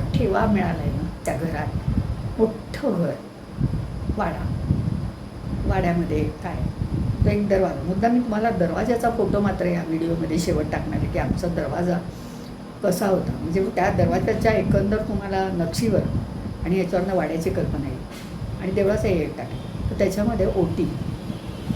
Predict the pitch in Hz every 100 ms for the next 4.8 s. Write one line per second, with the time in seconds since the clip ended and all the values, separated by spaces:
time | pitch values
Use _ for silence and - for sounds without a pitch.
0 | - - - - - 170 170 - 180 175
1 | - - - - - - - - - 165
2 | 165 160 170 170 135 - - - - -
3 | - - - - - 165 180 190 180 180
4 | 165 175 170 - - 170 170